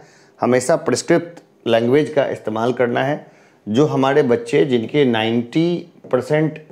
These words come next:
above जिसके मार्क्स आए हैं टेंथ, ट्वेल्थ में अभी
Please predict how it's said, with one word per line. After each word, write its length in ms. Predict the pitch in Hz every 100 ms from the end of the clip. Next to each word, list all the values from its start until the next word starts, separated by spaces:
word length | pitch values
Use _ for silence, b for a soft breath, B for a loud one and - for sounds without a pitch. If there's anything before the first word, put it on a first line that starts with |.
| - _
above 320 | 123 120 160
जिसके 320 | 156 135 - 131
मार्क्स 360 | 113 131 135
आए 160 | 110 104
हैं 460 | 107 120 160 190
टेंथ, 280 | - 117 120
ट्वेल्थ 280 | 110 104 101
में 120 | 113
अभी 420 | - 101 120 139